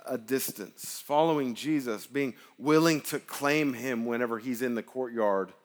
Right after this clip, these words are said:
but far enough away that you deny him when it actually matters. Is that you tonight? And I'm not asking for me.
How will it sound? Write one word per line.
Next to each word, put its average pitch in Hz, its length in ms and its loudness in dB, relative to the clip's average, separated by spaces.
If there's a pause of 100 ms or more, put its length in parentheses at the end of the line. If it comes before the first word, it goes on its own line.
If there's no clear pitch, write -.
(380)
but 117 120 -2
far 151 400 4
enough 135 260 0
away 120 400 0
that 98 160 -10
you 110 140 -8
deny 107 460 -2
him 107 220 -6
when 101 140 -6
it 80 100 -10
actually 98 640 -8 (460)
matters. - 800 -6 (1600)
Is 135 340 0
that 175 200 8
you 165 240 2
tonight? 123 380 4 (920)
And 120 100 -2
I'm 147 100 4
not 180 160 12
asking 160 300 8
for - 120 -8
me. 127 280 -2